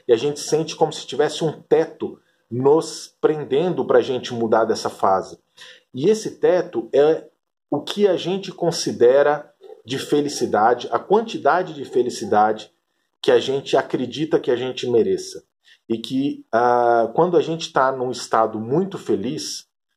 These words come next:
a gente meio que fala assim, "Não, eu não posso tá tão feliz assim, então eu tenho que fazer alguma coisa pra me sabotar." E às vezes acontece,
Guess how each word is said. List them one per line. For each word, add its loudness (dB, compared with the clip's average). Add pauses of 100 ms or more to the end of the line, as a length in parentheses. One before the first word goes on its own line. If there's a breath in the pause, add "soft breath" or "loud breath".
(160)
a 2
gente -6 (300)
meio 0
que -16
fala 0
assim, -6
"Não, 2
eu 0
não 0
posso -2
tá 2
tão -2
feliz -2
assim, 0 (320 loud breath)
então 2
eu 0
tenho -2
que -14
fazer 2
alguma 2
coisa 2 (360)
pra 4
me -6
sabotar." -2 (360 soft breath)
E 2
às -2
vezes 2
acontece, -2